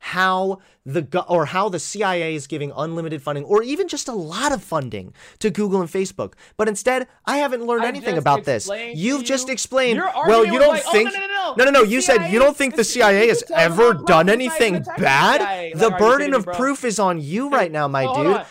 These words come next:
Speaker 2: Are you,
Speaker 1: And
Speaker 2: are you
Speaker 1: all
Speaker 2: using
Speaker 1: you
Speaker 2: this as,
Speaker 1: have
Speaker 2: like,
Speaker 1: are a
Speaker 2: voyeur? Did you
Speaker 1: couple
Speaker 2: make
Speaker 1: grants
Speaker 2: a voyeur request to the In-Q-Tel?
Speaker 1: All,
Speaker 2: A Freedom of Information
Speaker 1: all
Speaker 2: Act
Speaker 1: you have are a
Speaker 2: request
Speaker 1: couple
Speaker 2: to the In-Q-Tel?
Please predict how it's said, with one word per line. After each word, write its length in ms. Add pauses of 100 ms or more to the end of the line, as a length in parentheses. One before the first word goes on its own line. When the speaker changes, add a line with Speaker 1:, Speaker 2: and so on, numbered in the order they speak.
(160)
Speaker 2:
Are 120
you, 220
Speaker 1:
And 140
Speaker 2:
are 60
you 60
Speaker 1:
all 260
Speaker 2:
using 120
Speaker 1:
you 80
Speaker 2:
this 60
as, 60
Speaker 1:
have 240
Speaker 2:
like, 100
Speaker 1:
are 40
a 20
Speaker 2:
voyeur? 100
Did 60
you 60
Speaker 1:
couple 280
Speaker 2:
make 100
Speaker 1:
grants 420
Speaker 2:
a 40
voyeur 440
request 420
to 80
the 160
In-Q-Tel? 540
Speaker 1:
All, 400
Speaker 2:
A 40
Freedom 260
of 80
Information 200
Speaker 1:
all 220
Speaker 2:
Act 100
Speaker 1:
you 120
have 300
are 120
a 20
Speaker 2:
request 180
Speaker 1:
couple 320
Speaker 2:
to 140
the 160
In-Q-Tel? 580